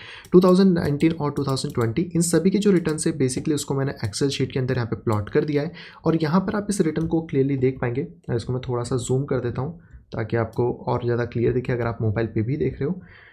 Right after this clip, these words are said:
तो यहाँ पे आपको एक चीज़ समझ आएगी कि हमारा थ्री ज़ीरो टू, एटी सेवन और माइनस सेवेंटी टू का परसेंट निकला है। तो अगर हम तीन साल का Bitcoin का रिटर्न देखें, जिसे हम सीएजीआर भी कह सकते हैं, यानी कि हमें कितना ज़्यादा ग्रोथ पोटेंशियल देखने को यहाँ पे मिल रहा है, तो वो है सेवेंटी नाइन परसेंट।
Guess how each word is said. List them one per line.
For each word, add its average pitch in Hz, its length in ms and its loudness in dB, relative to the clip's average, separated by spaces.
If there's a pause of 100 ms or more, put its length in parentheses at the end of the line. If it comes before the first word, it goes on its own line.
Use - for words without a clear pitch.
(140)
तो 170 60 8
यहाँ 165 180 6
पे 185 80 2
आपको 208 180 4
एक 190 80 8
चीज़ 196 180 2
समझ 156 280 0
आएगी 131 280 -2 (260)
कि 185 120 8
हमारा 160 500 -2
थ्री 147 140 -2
ज़ीरो 139 200 2
टू, 143 220 -2 (100)
एटी 135 200 0
सेवन 156 260 -2
और 135 240 -2
माइनस 117 260 -2
सेवेंटी 117 280 -2
टू 147 120 -4
का 175 180 -4
परसेंट 120 400 -2
निकला 110 220 -2
है। 160 140 -6 (180)
तो 180 60 6
अगर 190 140 6
हम 214 60 2
तीन 208 240 2
साल 202 180 -2
का 180 100 0
Bitcoin 156 320 -2
का 165 60 2
रिटर्न 135 300 0
देखें, 127 380 0
जिसे 131 220 -2
हम 165 100 -6
सीएजीआर 151 720 -2
भी 123 120 -2
कह 117 180 0
सकते 135 280 -6
हैं, 226 80 -6
यानी 123 180 -4
कि 131 220 -2 (280)
हमें 135 200 0
कितना 127 280 -2
ज़्यादा 127 180 -2
ग्रोथ 127 200 0
पोटेंशियल 120 480 -2
देखने 123 220 -2
को 113 100 -4
यहाँ 104 80 -4
पे 113 80 0
मिल 127 140 0
रहा 147 140 -2
है, 165 100 -10 (200)
तो 151 80 2
वो 143 200 2
है 143 120 -2
सेवेंटी 120 500 -2
नाइन 120 240 -2
परसेंट। 101 380 0